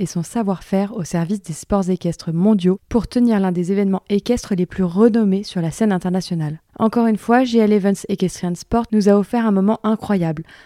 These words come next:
Entre le Salon du Cheval de Lyon, son Longines Equitalion, concours hippique international, support de quatre étapes Coupe du Monde F I I en saut d'obstacles, dressage et attelage, les passionnés du monde équestre sont encore venus en nombre pour battre une nouvelle fois un record d'entrée.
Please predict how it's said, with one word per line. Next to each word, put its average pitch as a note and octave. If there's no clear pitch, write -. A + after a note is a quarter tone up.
Entre G3
le F3+
Salon F#3
du F3
Cheval F3
de E3
Lyon, A3+
son G3+
Longines A3
Equitalion, G3+
concours G3
hippique F#3+
international, F#3+
support G#3
de E3+
quatre -
étapes G#3
Coupe G#3+
du F#3
Monde G3
F G3
I G3+
I G3
en F#3+
saut B3
d'obstacles, F#3+
dressage F#3
et G#3+
attelage, F#3
les G#3
passionnés A#3+
du E3+
monde G3+
équestre G3+
sont F3
encore F#3+
venus F#3+
en E3
nombre G#3
pour E3+
battre G3
une F3+
nouvelle G#3
fois -
un E3+
record F#3+
d'entrée. F3